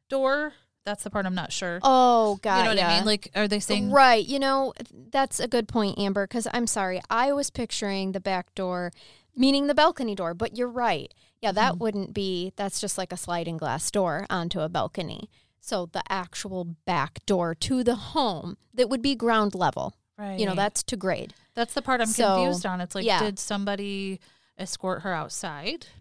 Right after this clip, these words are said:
Speaker 2: Right.
Speaker 1: Did she fall and then somebody goes outside? Like, there's so many un-,
Speaker 2: Right, like,
Speaker 1: unanswered
Speaker 2: why didn't that back door
Speaker 1: questions.
Speaker 2: close? Mm-hmm. I'm sure they're
Speaker 1: Exactly.
Speaker 2: chalking it up to just, "Oh, it did close, but it didn't register on the thing."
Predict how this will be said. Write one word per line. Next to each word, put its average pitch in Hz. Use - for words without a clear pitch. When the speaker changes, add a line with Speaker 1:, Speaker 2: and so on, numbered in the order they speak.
Speaker 2:
Right. 226
Speaker 1:
Did 175
she -
fall 185
and 202
then 190
somebody 175
goes 139
outside? 247
Like, 220
there's 240
so 285
many 277
un-, 208
Speaker 2:
Right, 202
like, -
Speaker 1:
unanswered 196
Speaker 2:
why 208
didn't 214
that 196
back 185
door 170
Speaker 1:
questions. 190
Speaker 2:
close? 190
Mm-hmm. 180
I'm 226
sure 208
they're 220
Speaker 1:
Exactly. 170
Speaker 2:
chalking 190
it 180
up 180
to 175
just, -
"Oh, 190
it 180
did 180
close, 165
but -
it 180
didn't 165
register 160
on 160
the 151
thing." -